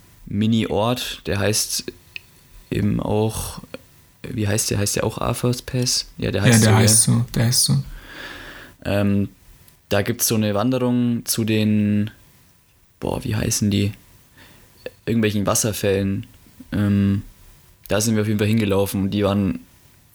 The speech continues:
Speaker 1: ziemlich beeindruckend, weil die, glaub ich, siebzig Meter hoch waren. Das haben wir gemacht, aber ansonsten sind wir eigentlich straight durchgefahren. Und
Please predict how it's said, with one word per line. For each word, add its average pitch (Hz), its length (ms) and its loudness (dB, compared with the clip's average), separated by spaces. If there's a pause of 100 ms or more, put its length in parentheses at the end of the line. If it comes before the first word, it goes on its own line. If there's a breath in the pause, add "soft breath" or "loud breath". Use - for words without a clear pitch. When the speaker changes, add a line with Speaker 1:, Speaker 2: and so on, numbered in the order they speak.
(140)
Speaker 1:
ziemlich 113 260 -2
beeindruckend, 120 760 -2 (800 loud breath)
weil 104 800 0 (480)
die, 107 60 -4
glaub 101 200 2
ich, 98 100 0
siebzig 123 320 -2
Meter 110 260 0
hoch 98 180 -2
waren. 101 320 2 (1800 soft breath)
Das 120 140 -2
haben 127 100 2
wir 123 80 2
gemacht, 117 340 -2
aber 101 160 0
ansonsten 110 360 0
sind 110 180 0
wir 104 80 2
eigentlich 104 160 0
straight 104 300 -2
durchgefahren. 117 640 -2 (1500 loud breath)
Und 107 640 0